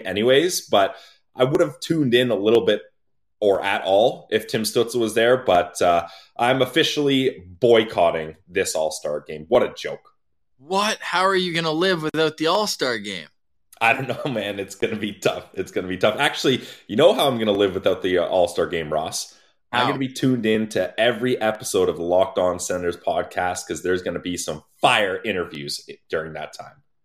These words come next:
Speaker 2: All right, I better get to work. By the way, next Wednesday, Menno Versteeg is gonna join us as our Sens Central citizen. Fired up to have
Speaker 1: Our
Speaker 2: him
Speaker 1: guy,
Speaker 2: on.
Speaker 1: Menno.
Speaker 2: Musician,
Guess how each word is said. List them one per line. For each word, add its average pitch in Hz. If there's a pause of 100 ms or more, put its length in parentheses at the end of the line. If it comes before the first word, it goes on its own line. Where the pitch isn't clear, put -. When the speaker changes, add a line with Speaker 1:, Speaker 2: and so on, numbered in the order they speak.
Speaker 2:
All 110
right, 143
I 127
better 131
get 131
to 127
work. 135
By 165
the 165
way, 170
next 165
Wednesday, 147 (220)
Menno 190 (600)
Versteeg 151 (100)
is 120
gonna 135
join 135
us 127
as 123
our 123
Sens 127
Central 127
citizen. 117
Fired 135
up 127 (220)
to 135
have 131
Speaker 1:
Our 120
Speaker 2:
him 131
Speaker 1:
guy, 123
Speaker 2:
on. 127
Speaker 1:
Menno. 95 (360)
Speaker 2:
Musician, 143